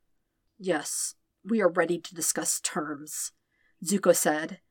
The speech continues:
He seemed to be trying to keep his voice sounding cowed. It was not altogether successful. Zhao seemed amused. Zuko's attempts to look humbled mostly just made him look like he had eaten something bad and was about to start puking.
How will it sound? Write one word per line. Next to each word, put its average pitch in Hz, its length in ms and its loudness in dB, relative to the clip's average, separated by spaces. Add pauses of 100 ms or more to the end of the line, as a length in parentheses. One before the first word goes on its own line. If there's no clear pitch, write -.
(220)
He - 180 2
seemed 302 300 4
to 269 80 0
be 214 140 0
trying 196 260 4
to - 180 -10
keep 196 140 2
his 170 140 0
voice 175 240 4
sounding 160 360 0
cowed. 151 500 0 (380)
It 254 60 0
was 240 160 12
not 254 240 12
altogether 180 400 4
successful. 160 800 -2 (720)
Zhao 247 240 12
seemed 214 320 4
amused. 165 680 -4 (460)
Zuko's 269 340 8
attempts 226 360 2
to 202 120 2
look 180 200 4
humbled 165 480 4
mostly 196 380 4
just 190 260 2
made 175 160 2
him 165 160 -2
look 170 240 2
like 151 140 -2
he 180 100 0
had 160 100 6
eaten 175 260 -6
something 165 380 -2
bad 165 480 0 (260)
and 220 120 2
was 220 100 8
about 208 280 10
to 190 40 0
start - 340 0
puking. 160 580 0